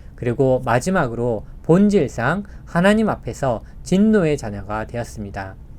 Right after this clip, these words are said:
하나님 없는 나는 죄와 사망의 권세의 지배를 받고 죽음에 이르게 됩니다.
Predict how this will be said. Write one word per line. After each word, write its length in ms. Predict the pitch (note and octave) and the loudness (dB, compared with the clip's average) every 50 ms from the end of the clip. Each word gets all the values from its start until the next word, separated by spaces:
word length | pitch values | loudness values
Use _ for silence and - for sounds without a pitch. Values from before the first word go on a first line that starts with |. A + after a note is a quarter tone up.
| - - - - - - - - - - - - - | -18 -20 -20 -20 -18 -18 -18 -18 -18 -18 -18 -18 -8
하나님 380 | - - F3 F3+ F#3 F#3 F#3+ F#3+ | -2 2 4 4 4 6 4 4
없는 360 | F3+ F3+ F3+ F3+ F#3 F3+ E3+ | 4 4 2 2 0 2 2
나는 480 | D3 A#2 A2+ B2 C#3+ D3+ C#3+ A#2+ A2+ - - - - - | 2 2 2 2 2 2 0 -2 -4 -8 -14 -18 -18 -2
죄와 340 | - D3 C#3 D3+ E3 E3 | 2 4 6 8 8 8
사망의 420 | E3 - F3 E3+ E3 E3+ E3 E3 E3 | 8 6 4 4 4 4 4 2 2
권세의 440 | - D3+ D#3 D#3 D3 D#3+ D#3 D3+ C#3+ | 2 0 0 0 2 2 2 2 2
지배를 360 | - D#3 C3+ C#3+ C#3 C#3 C#3 | 0 0 2 2 2 2 0
받고 540 | C3 A2+ G#2 - - C3 D3 F3+ G#3+ A#3 G#3+ | -2 -4 -6 -2 2 4 4 4 4 2 -2
죽음에 440 | - - A2 G#2 A#2+ A2 A#2+ A#2+ A#2+ | -6 -8 -8 -6 -4 -4 -4 -4 -4
이르게 480 | B2+ B2+ A2+ G#2+ A2+ G#2+ B2+ C#3 C#3+ | -4 -6 -6 -6 -6 -4 -2 -2 -2
됩니다. 500 | C#3 A#2+ G#2 G2 G2+ G2+ G2+ F#2+ F#2 F#2+ | -4 -6 -8 -10 -10 -8 -8 -10 -10 -10